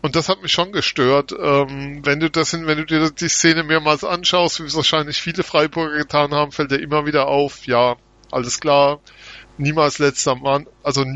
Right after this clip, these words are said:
Ginczek nie allein durch, kein Abschluss in zwei, drei Sekunden und so weiter. Aber wenn du, wenn du es unter dem Aspekt schaust, dann fällt dir auch auf, dass sich der Söyüncü da überhaupt nicht gut verhält.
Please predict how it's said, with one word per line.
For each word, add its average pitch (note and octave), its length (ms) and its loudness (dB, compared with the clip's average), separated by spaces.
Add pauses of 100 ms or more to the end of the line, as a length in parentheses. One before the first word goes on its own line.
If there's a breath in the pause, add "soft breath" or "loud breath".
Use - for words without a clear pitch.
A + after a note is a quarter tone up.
(260)
Ginczek D3+ 400 -4
nie D#3+ 200 -4
allein C#3+ 340 2
durch, C#3+ 300 0
kein C3+ 220 -2
Abschluss C3 380 -4
in B2 80 -12
zwei, - 220 -6
drei A#2+ 220 -2
Sekunden B2+ 440 -6
und C#3 200 -8
so A#2+ 140 -4
weiter. A2+ 360 -2 (520 loud breath)
Aber C3 180 2
wenn C#3+ 100 0
du, C3+ 320 -4
wenn D3 140 0
du C#3+ 60 -2
es C#3 120 -2
unter C#3+ 160 2
dem E3 240 2
Aspekt D#3+ 400 0
schaust, D3+ 320 2
dann C#3+ 100 -4
fällt C#3 220 0
dir C#3 80 4
auch C3+ 100 0
auf, D3 160 0
dass C3 200 -4
sich C3+ 120 -8
der C3+ 120 0
Söyüncü C#3 360 -2
da B2 140 0
überhaupt A#2+ 460 0
nicht - 140 -8
gut F3 180 -6
verhält. E3 420 0